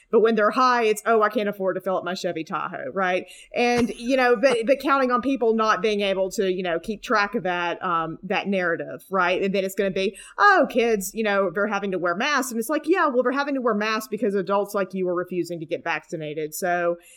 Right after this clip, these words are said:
you know, they, they trot these narratives out. And I've noticed it also lines up what I think is going to be, you know, the G O P midterm messaging, which is all gonna be, you know, culture war bullshit, right?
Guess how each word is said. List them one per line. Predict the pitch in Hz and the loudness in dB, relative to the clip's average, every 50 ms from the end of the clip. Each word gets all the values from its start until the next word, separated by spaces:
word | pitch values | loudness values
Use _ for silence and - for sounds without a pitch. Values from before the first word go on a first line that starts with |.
| - - - _ | -20 -20 -18 _
you | - 214 | -4 0
know, | 233 240 233 | 0 2 4
they, | 233 277 277 277 | 4 2 2 2
they | 269 311 - | 0 -2 -2
trot | - - 359 392 480 - | 0 2 2 2 2 2
these | 381 302 226 180 | 2 0 0 0
narratives | 175 202 208 214 208 202 196 185 185 - - | -2 -2 0 0 0 0 0 0 -2 -2 -2
out. | 196 196 190 190 180 - | -2 0 0 0 0 0
And | 220 220 | 0 0
I've | 220 226 220 | 0 0 2
noticed | 254 262 254 247 247 - - 226 | 2 2 2 0 -2 -4 0 0
it | 226 | 2
also | 220 226 233 233 240 214 | 2 2 2 2 2 2
lines | 190 196 202 202 208 208 208 - 196 | 2 2 2 2 2 0 -2 -2 0
up | 185 190 185 - 170 | 0 -2 -2 -6 -8
what | 175 185 202 190 185 185 180 180 - | -4 -2 0 2 2 2 0 0 0
I | 185 190 190 | -2 -2 -2
think | 190 - 208 202 190 | -2 -2 -4 -2 -2
is | 202 190 | -4 -4
going | - 208 202 196 196 | -4 -4 -2 -2 -2
to | 185 | -2
be, | 165 185 185 185 185 165 | -2 -2 -2 -2 -4 -4
you | 190 | -4
know, | 185 185 180 | -2 -2 -2
the | 190 175 | -4 -4
G | 151 185 196 190 | -4 -2 0 0
O | 185 | 0
P | 190 202 214 196 185 | 0 -2 -4 -2 -2
midterm | 170 170 170 170 - - 214 208 208 202 208 208 202 - - 214 | -2 -2 -4 -2 -2 -2 0 0 0 0 0 -2 -6 -8 -6 -4
messaging, | 214 214 214 214 233 196 214 226 220 220 214 | -2 -2 -2 -2 -2 -2 0 -2 -2 -2 -2
which | 196 196 196 - | -4 -4 -4 -4
is | 170 | -4
all | 202 196 208 196 | -2 0 0 0
gonna | 202 196 190 | -2 -2 -2
be, | 185 196 185 185 185 185 170 | -2 -2 -2 -2 -2 -2 -4
you | 180 190 | -4 -4
know, | 185 160 160 170 | -2 -2 -2 -4
culture | 175 175 214 180 175 - 214 175 | -4 -2 -2 -4 -2 -2 -4 -4
war | 190 214 214 | -2 -2 0
bullshit, | 208 247 285 285 254 - - 160 156 131 | 0 0 0 0 0 -2 -4 -4 -4 -2
right? | 90 175 175 175 180 185 | -2 -2 -2 -2 -2 -4